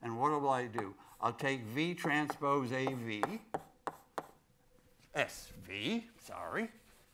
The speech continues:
S V. Okay, what's our word for that?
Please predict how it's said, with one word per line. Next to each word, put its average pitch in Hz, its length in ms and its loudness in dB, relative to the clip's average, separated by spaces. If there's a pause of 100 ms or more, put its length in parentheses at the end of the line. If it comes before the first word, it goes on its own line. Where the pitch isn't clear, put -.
(140)
S 123 200 -6 (260)
V. 113 240 -12 (1500)
Okay, 127 360 -4
what's 180 300 2
our 160 180 2
word 160 320 -4
for 156 140 -8
that? 156 260 -6